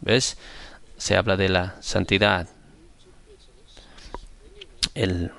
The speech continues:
pero el mal comportamiento en este versículo, "que brotando alguna raíz de amargura os estorbe y por ella muchos sean contaminados". En los versículos previos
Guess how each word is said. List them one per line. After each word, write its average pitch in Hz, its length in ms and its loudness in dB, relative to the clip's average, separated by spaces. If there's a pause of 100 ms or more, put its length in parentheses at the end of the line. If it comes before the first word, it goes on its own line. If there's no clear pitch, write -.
(120)
pero 95 180 4
el 92 60 4
mal 98 160 4
comportamiento 98 640 2
en 98 60 0
este - 140 -4
versículo, 90 640 0
"que 101 100 0
brotando 120 420 4
alguna 123 320 4
raíz 110 280 4
de 110 60 2
amargura 110 640 2
os - 180 -2
estorbe 127 420 2
y 127 40 -2
por 101 200 2
ella 104 200 4
muchos 107 380 2
sean 95 240 4
contaminados". 90 840 -2 (500)
En 123 100 4
los 127 100 6
versículos 160 460 2
previos 113 540 2